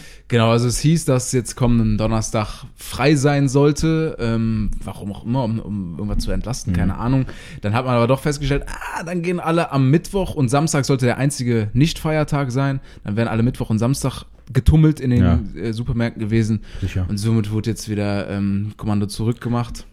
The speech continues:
Speaker 2: Mhm. Gut, jetzt tummeln sich halt alle Freitag.
Speaker 1: Ja, also
Speaker 2: Oder nee, Donnerstag
Speaker 1: ich,
Speaker 2: und
Speaker 1: ich,
Speaker 2: Samstag.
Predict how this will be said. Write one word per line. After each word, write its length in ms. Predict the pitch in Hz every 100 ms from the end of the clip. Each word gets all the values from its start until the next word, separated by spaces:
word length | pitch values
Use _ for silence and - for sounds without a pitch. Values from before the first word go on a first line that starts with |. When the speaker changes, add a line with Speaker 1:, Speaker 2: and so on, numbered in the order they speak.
| -
Speaker 2:
Mhm. 340 | 98 87 92 - -
Gut, 200 | 107 107
jetzt 180 | 104
tummeln 300 | - 113 113
sich 160 | 107 104
halt 140 | 104
alle 340 | 95 104 107 101 - - - - -
Freitag. 720 | - 113 113 117 107 95 - - - - - - - - - -
Speaker 1:
Ja, 340 | 127 147 139
also 260 | 101 117 120 165 175 - - -
Speaker 2:
Oder 180 | 180 143
nee, 140 | 160
Donnerstag 480 | 143 156 139 - 113
Speaker 1:
ich, 40 | 101
Speaker 2:
und 80 | 113
Speaker 1:
ich, 80 | 101
Speaker 2:
Samstag. 380 | 110 - 107